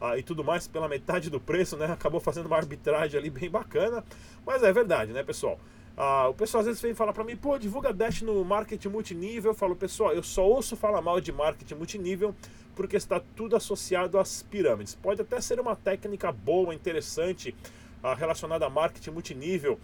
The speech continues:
aonde não são chefes, são parceiros e todo o negócio cresce. Em teoria,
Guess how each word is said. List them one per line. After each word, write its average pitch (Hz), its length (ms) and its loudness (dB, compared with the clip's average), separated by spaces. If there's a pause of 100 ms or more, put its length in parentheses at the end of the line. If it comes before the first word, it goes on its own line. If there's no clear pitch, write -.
(200)
aonde 160 420 2
não 202 260 2
são 175 280 -2
chefes, 185 540 -2
são 170 260 -6 (120)
parceiros 175 640 2
e 143 80 -6
todo 180 220 -4
o - 20 -2
negócio 160 420 2
cresce. 180 460 -4 (440)
Em 302 200 -2
teoria, 262 580 4